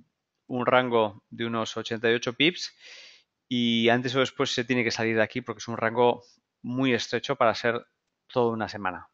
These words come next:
¿vale? Con lo cual, mm, es probable que mañana la libra esterlina dólar se contagie más de las posibles reacciones que pueda tener el euro dólar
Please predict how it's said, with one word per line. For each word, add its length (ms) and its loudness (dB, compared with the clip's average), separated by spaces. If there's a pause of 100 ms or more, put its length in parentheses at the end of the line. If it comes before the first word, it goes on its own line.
(120)
¿vale? 280 -2 (680)
Con 180 -14
lo 100 -12
cual, 880 2 (260)
mm, 560 -6 (1900)
es 120 -4
probable 420 10
que 360 10 (340)
mañana 800 6
la 120 4
libra 200 4
esterlina 400 0
dólar 280 4
se 240 -4
contagie 600 -2
más 340 2
de 100 -2
las 120 -2
posibles 340 -8
reacciones 380 -2
que 80 -10
pueda 220 -4
tener 240 -4
el 100 -8
euro 220 -4
dólar 320 -2